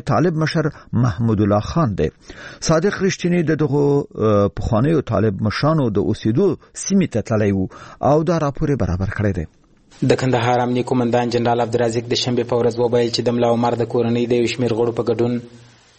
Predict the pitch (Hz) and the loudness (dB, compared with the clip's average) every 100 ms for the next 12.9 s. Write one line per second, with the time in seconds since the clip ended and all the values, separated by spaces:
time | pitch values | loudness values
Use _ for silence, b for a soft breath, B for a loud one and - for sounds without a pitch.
0 | 123 120 120 - 117 120 113 123 120 123 | -2 0 2 0 0 0 0 0 0 0
1 | 120 120 127 117 123 113 - 117 120 120 | 0 -2 -2 0 0 0 -2 -2 -2 0
2 | 120 117 - 120 - 120 120 123 113 120 | 0 -2 0 -2 2 0 2 0 2 2
3 | 120 113 120 117 117 113 - 123 117 117 | 2 2 0 0 -4 -6 -4 -2 -2 -2
4 | 107 113 - 110 104 117 120 123 - B | -2 -2 -2 -2 -2 0 -2 -4 -16 B
5 | B B B B B - - 127 123 123 | B B B B B -4 0 0 2 0
6 | 123 120 120 123 120 123 113 127 123 120 | 0 -2 0 0 2 0 0 0 2 0
7 | - 120 117 123 117 120 117 123 123 120 | 0 0 0 0 0 0 2 2 2 0
8 | 117 120 120 127 - 120 117 117 117 110 | 0 0 0 -4 -4 -2 0 0 0 -2
9 | 117 117 120 120 123 127 - B B B | 0 0 -2 0 0 -2 -16 B B B
10 | B B - 120 120 120 120 117 113 123 | B B 0 2 2 2 2 0 -2 -2
11 | 120 117 117 117 117 127 120 113 117 117 | 0 0 0 -2 -2 0 0 0 0 0
12 | 117 120 117 120 117 117 117 110 | 0 -2 0 -2 0 0 0 0